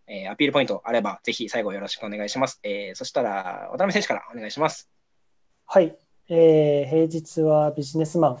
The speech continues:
Speaker 2: えー、土日はサッカー選手というチーム理念のもと、まあ、仕事もサッ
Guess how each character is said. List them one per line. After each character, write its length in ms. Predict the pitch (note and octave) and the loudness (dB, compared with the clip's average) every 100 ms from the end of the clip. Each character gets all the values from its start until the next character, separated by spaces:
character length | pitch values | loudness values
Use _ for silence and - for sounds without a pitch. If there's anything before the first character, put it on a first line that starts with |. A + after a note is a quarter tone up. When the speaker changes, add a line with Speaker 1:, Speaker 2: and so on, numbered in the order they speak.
| - | -8
Speaker 2:
え 300 | D3 C3+ C3+ | -6 -4 -4
ー、 40 | C3 | -4
土 100 | C3+ | -6
日 180 | C#3+ D#3 | 0 0
は 100 | D3 | 0
サ 120 | D3 | -2
ッ 100 | D3 | -2
カ 120 | D#3+ | 0
ー 40 | |
選 180 | D#3 E3+ | 2 0
手 160 | D#3+ - | 0 -4
と 80 | C#3+ | -2
い 160 | C#3+ | 0
う 60 | C#3 | -2
チ 180 | - F3+ | 0 2
ー 100 | E3+ | 2
ム 220 | D#3+ D3 | 0 0
理 80 | D#3 | 2
念 180 | E3+ | 2
の 80 | E3 | 2
も 140 | D#3 D#3 | 0 2
と、 380 | A3+ F#3 C3 - _ _ _ | 6 6 4 -6 _ _ _
ま 60 | D#3 | -4
あ、 20 | |
仕 140 | E3+ | 0
事 240 | D#3+ E3+ F3 | 2 2 0
も 100 | F3 | 0
サ 120 | |
ッ 80 | F#3 | -2